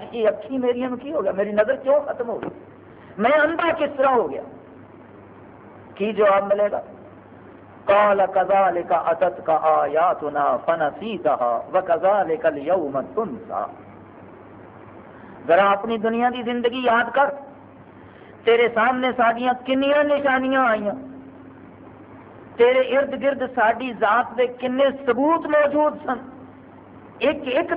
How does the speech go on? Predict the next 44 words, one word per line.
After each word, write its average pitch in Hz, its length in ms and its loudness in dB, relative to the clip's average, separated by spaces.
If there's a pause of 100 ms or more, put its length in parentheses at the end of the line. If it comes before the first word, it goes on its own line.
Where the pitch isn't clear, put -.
دلیل 302 360 2
ایسی 269 340 0
تھی 254 220 -4
کہ 240 180 -6
انہوں 247 260 0
جھٹلایا 185 560 0
نہیں 240 180 -4
سی 208 100 -8
جا 180 240 2
سکدا۔ 170 260 0 (560)
تو 208 260 0
او 226 100 6
کوئی 220 180 -2
نشانیاں 208 540 0
دیکھیاں؟ 202 440 -4 (600)
جدھر 220 260 0
تیری 220 280 -2
نگاہ 208 240 0
اٹھدی 208 440 0
سی، 214 100 -10
تو 202 180 -6
نظر 196 260 2
بند 190 300 -2
کر 175 200 0
لیندا 156 300 -2
سی، 147 80 -6
اکھی 165 300 -4
بند 214 280 0
کر 220 160 4
لیندا 214 360 0
سی، 202 60 0 (140)
دیکھدا 190 340 0
نہیں 202 240 -2
سی۔ 156 60 -10 (580)
آسمان 165 560 0
کبھی 202 180 0
دیکھے 196 340 -4
ہی، 202 120 -4 (120)
سوچے 175 280 -4
ہی 349 80 -4
کہ 220 180 -4
ایک 196 260 -4
ہی 208 160 -10
ہے؟ - 60 -12